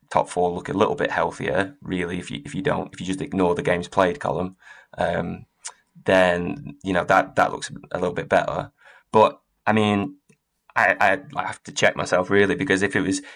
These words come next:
if it, if it was still Ollie who was the manager, I think he had these big results against Leeds, you know, smashing six past them or whatever, and, and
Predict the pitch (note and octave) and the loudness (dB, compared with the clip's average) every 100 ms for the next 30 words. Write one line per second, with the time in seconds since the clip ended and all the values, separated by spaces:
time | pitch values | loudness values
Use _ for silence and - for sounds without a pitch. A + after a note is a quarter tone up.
0 | - A2+ G#2+ G#2+ A2 G#2 - A#2 A2 A2+ | -6 -4 -2 -2 -2 -2 4 8 8 6
1 | G2 F#2 F#2+ F#2 F#2+ F#2+ F#2+ - - - | 2 2 2 4 2 0 -4 -6 -4 0
2 | F#2+ - _ _ - A#2 A2 G2 F#2+ F#2 | 0 0 _ _ -4 2 4 4 0 0
3 | F#2+ F#2 F#2 G2 - F2+ F2+ F#2+ F#2 F#2 | -2 0 0 0 -4 -6 0 2 2 -2
4 | - - - - F2+ F2+ F2+ F#2 - _ | -10 -14 -12 -4 -2 0 -2 -8 -16 _
5 | - _ - - - - - F2 - F#2 | -20 _ -10 -6 -4 -4 -2 -2 0 -2
6 | - F#2 F2+ F2+ F2+ F2 F2+ F2 F2 F2+ | -2 -4 0 2 0 0 -4 -4 -4 -6
7 | - - D3 | -8 -12 -14